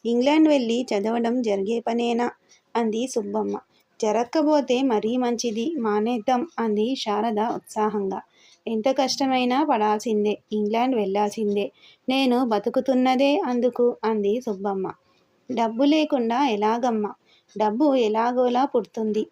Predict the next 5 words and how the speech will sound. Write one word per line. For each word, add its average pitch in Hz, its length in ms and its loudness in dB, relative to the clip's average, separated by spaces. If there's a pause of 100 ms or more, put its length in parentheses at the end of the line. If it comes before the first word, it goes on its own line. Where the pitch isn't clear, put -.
మామయ్యలు 226 640 0
చూస్తారు. 208 600 -4 (380)
ఇవాల్టి 262 420 2
నుంచి 262 400 2
నువ్వు 233 360 0